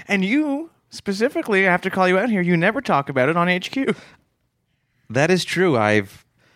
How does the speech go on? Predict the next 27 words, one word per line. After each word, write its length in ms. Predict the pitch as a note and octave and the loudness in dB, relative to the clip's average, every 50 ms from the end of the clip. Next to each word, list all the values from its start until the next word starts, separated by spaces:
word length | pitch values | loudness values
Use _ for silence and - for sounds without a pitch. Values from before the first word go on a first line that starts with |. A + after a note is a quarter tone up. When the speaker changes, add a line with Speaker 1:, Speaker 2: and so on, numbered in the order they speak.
| _ _ _ _ _ _ _ _ _ _ _ - - | _ _ _ _ _ _ _ _ _ _ _ -2 -2
Speaker 2:
I've 160 | C3 B2+ - | -2 -2 0
come 220 | - D#3 E3+ E3+ | -2 0 0 0
to 380 | D#3+ - C#3+ C3+ C3 B2+ A#2+ - - | 0 0 0 2 2 0 -2 -2 -2
learn 260 | - C3+ C3+ C#3 C#3 B2+ | -2 0 0 0 0 0
some 160 | - A2+ G2+ | -2 -2 -2
things 280 | - - B2 B2+ A2+ G#2+ | 0 0 0 0 0 0
about 260 | F2 G#2+ G2+ F#2+ - | 0 0 -2 0 0
the 120 | G2+ F#2+ | 0 2
audience 300 | G2+ G#2+ G#2+ G#2+ F#2+ - | 2 2 2 0 0 0
of 80 | F2+ F2 | 0 0
H 220 | F2+ F2 - - | 0 0 -2 -4
Q, 180 | - - F#2+ F#2 | -2 0 0 2
and 80 | F#2+ G2+ | 2 2
one 120 | A#2 D3 E3+ | 2 2 2
of 60 | F3+ | 2
them 100 | F3 D#3+ | 2 2
is 60 | D3+ | 2
that 120 | C#3+ D3+ - | 0 0 0
they're 120 | C#3+ D3+ | 2 2
not 160 | E3 G#3+ A3 - - | 2 0 -2 -2 -6
really 640 | C#3+ D3 D3 D#3+ G3+ A3+ B3+ A#3+ A#3 A3+ G#3+ G3+ | -8 -6 -2 -2 0 0 2 2 2 2 2 2
interested 500 | G3+ A3+ - - D4 - - - G#2+ - | 0 0 0 0 -2 0 0 0 2 2
in 160 | - - F2 F2+ | 2 0 0 0
my, 320 | F2+ F2 E2+ E2+ E2+ E2+ | -2 -2 -2 -2 -4 -4
uh, 300 | E2 D#2 D2 A#1 G#1+ - - - _ _ _ _ _ _ _ _ - - - - - _ _ - | -4 -4 -6 -8 -8 -10 -12 -16 _ _ _ _ _ _ _ _ -20 -20 -20 -20 -20 _ _ -2
my 140 | A2 A2 A2 | 2 2 2
genital 800 | F#2 E2+ F#2+ G2 G#2 A2 A#2+ B2 A2+ G#2+ G#2 G2+ F#2+ F2+ E2+ | 0 0 0 2 4 4 6 4 4 4 4 4 4 2 0